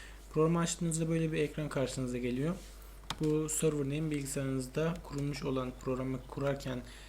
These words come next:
size seçeneklerde verilmiş olan lokal bir adres. Connect deyip bağlanıyoruz. Buradan yeni bir tane database oluşturacağız. Sağ tıklayıp New Database seçeneğini seçiyoruz ve database'in ismini veriyoruz.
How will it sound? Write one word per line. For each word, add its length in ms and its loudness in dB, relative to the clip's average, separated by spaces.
size 120 -2
seçeneklerde 680 0
verilmiş 340 -4
olan 260 0
lokal 380 0
bir 220 0
adres. 460 -2
Connect 340 0
deyip 180 -2
bağlanıyoruz. 720 -2
Buradan 260 0
yeni 200 2
bir 40 -10
tane 300 -4
database 400 -2
oluşturacağız. 680 -2
Sağ 260 -4
tıklayıp 360 0
New 200 0
Database 400 -2
seçeneğini 400 -4
seçiyoruz 440 0
ve 180 2
database'in 600 -2
ismini 360 -4
veriyoruz. 440 0